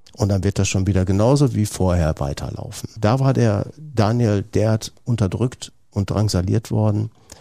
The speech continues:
hat sich dann aber zu guter Letzt befreien können, hat in der Gerichtsverhandlung das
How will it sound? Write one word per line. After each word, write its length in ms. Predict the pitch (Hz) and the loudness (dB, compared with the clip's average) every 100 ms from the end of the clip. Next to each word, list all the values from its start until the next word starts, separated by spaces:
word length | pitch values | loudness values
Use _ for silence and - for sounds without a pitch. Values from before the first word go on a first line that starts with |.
| - - _ | -20 -20 _
hat 220 | - 117 | -2 -2
sich 160 | - 117 | -2 -2
dann 180 | - 98 | 0 -2
aber 440 | - 90 90 95 - | 0 0 2 0 -4
zu 200 | - 87 | -10 -8
guter 300 | 101 - 90 | -6 -2 0
Letzt 480 | 85 - - - - | 0 -4 -10 -10 -6
befreien 500 | 82 - 90 87 92 | -4 0 0 -2 -2
können, 380 | 107 110 131 - _ _ _ - - _ | 0 0 -2 -6 _ _ _ -20 -20 _
hat 220 | - 107 | -2 -2
in 120 | 107 | -2
der 380 | 98 87 85 - - | 0 2 0 -2 -6
Gerichtsverhandlung 1000 | 110 101 107 - - 95 90 87 90 - - _ _ _ _ _ - | -2 0 0 -2 0 0 0 -2 -4 -8 -16 _ _ _ _ _ -2
das 400 | 82 95 - | -2 -2 -6